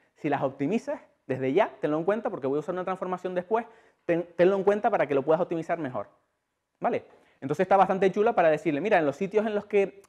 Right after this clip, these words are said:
pueda irme lento o necesita, mm, necesita más rendimiento, tener preparado ya el navegador para que haga eso".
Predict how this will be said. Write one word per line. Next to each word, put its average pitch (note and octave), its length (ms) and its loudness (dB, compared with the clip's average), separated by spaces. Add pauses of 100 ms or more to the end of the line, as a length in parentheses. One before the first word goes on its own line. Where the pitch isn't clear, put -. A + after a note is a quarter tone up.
(160)
pueda F#3 260 6
irme F#3 320 2
lento F3 480 0
o C#3 480 2
necesita, E3+ 540 -4
mm, C#3+ 400 -10
necesita C3+ 340 -8
más D#3+ 140 -4
rendimiento, E3 560 -4 (400)
tener D3 280 0
preparado C#3+ 380 -2
ya C#3+ 80 -2
el C#3+ 80 -4
navegador C#3 460 -4
para B2+ 180 -4
que B2 80 -4
haga A2 200 -4
eso". - 220 -20